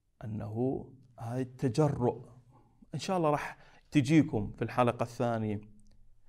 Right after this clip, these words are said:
التجرؤ ماذا؟ أنه أنا لو قطعت بأن هذا الشراب الذي أمامي خمر وشربته وتبين لي بأنه ليس بخمر، فهنا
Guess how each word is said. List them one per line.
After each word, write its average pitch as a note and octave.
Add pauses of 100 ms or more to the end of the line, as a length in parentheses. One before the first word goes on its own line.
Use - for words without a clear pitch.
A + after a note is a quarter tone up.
(300)
التجرؤ F3+
ماذا؟ G3 (200)
أنه F#3
أنا F3+
لو D#3
قطعت E3 (220)
بأن F3
هذا D3+
الشراب D3+
الذي F3
أمامي F#3
خمر C#3+ (720)
وشربته F#3+ (340)
وتبين D3
لي F3
بأنه D3+
ليس F#3
بخمر، E3 (1200)
فهنا F3+